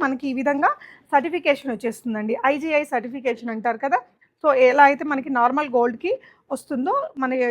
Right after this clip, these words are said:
దీనికి, ఇది ల్యాబ్ గ్రోన్ డైమండ్కి కూడా వస్తుంది. ఇక్కడ for example నేను పెట్టుకున్న ఈ స్టడ్స్కి సంబంధించిన ఐజీఐ సర్టిఫికేషన్ అండి ఇది. అలాగే ఈ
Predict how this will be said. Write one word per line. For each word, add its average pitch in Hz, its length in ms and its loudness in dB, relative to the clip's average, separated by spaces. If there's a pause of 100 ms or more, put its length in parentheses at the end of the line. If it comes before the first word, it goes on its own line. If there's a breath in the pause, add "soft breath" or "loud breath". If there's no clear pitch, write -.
(120)
దీనికి, 247 300 -6
ఇది 233 160 -6
ల్యాబ్ 220 200 -2
గ్రోన్ 285 200 -2
డైమండ్కి 233 380 -2
కూడా 254 280 0
వస్తుంది. 247 400 -6
ఇక్కడ 247 200 -8
for 220 120 -8
example 240 400 -4 (400 soft breath)
నేను 269 280 -2
పెట్టుకున్న 294 340 -4 (180)
ఈ - 20 -8 (120)
స్టడ్స్కి 233 480 -4
సంబంధించిన 240 500 -6 (540 loud breath)
ఐజీఐ 262 340 -4
సర్టిఫికేషన్ 226 800 -10
అండి 220 240 -8
ఇది. 349 120 -4 (380 loud breath)
అలాగే 269 380 2
ఈ - 20 -4